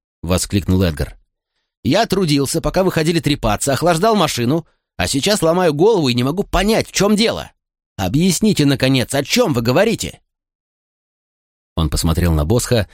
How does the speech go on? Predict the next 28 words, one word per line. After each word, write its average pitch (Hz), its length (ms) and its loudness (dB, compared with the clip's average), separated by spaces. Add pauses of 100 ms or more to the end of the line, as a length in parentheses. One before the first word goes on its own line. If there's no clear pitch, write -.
(220)
в - 100 -4
зеркальце 120 520 0
заднего 82 400 0
вида. 71 340 -2 (580)
«Давай 139 320 0
рули», 80 460 0 (300)
отозвался 69 560 -4
тот. - 320 -8 (680)
«Доберемся 101 540 0
до 95 100 2
Фламинго, 101 680 0 (240)
Кис 127 220 -2
тебе 92 220 0
все 85 240 0
объяснит». 73 600 -2 (1160)
Босх 80 440 -2
вышел 85 280 0
из 73 100 -2
машины 123 540 0 (300)
и - 80 2
направился 113 580 0
через 95 240 0
огромное 98 520 2
размером 98 440 2
с - 60 -10
футбольное 92 640 0
поле 120 280 2
казино, 113 600 0